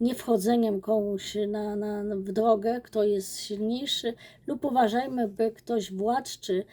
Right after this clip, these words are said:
e, nie zapanował nad naszym życiem, nad naszymi,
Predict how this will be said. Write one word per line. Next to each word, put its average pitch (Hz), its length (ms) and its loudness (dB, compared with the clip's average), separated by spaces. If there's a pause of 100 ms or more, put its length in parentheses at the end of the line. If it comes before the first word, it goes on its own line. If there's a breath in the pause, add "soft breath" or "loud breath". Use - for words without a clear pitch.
(280 loud breath)
e, 214 200 6
nie 240 200 2
zapanował 226 760 0
nad 190 360 0
naszym 185 460 -6
życiem, 196 480 -6
nad 196 200 -4
naszymi, 196 580 -4